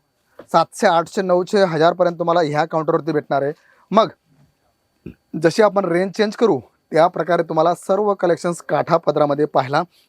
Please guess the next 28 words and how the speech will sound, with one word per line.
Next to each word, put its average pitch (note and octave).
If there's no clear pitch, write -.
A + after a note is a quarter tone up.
मिळतील. E3+
म्हणून F3+
तर A3
म्हणतो F#3
ना, G3
की -
तुम्ही G3+
कुठेही G#3
फिरा, D#3
काहीही D#3
बघा, E3
पण F#3
एकदा F3
केसरिया F#3
टेक्सटाईल F#3+
कंपनीला D#3+
भेट D3+
द्यायला D3
विसरू C#3+
नका. C3+
इथे E3+
आपण G#3
जर F#3+
बघितलं, F3
तर F3
चंद्रकोरमध्ये F3
कॉन्ट्रास्ट D#3+
कॉ-, D#3+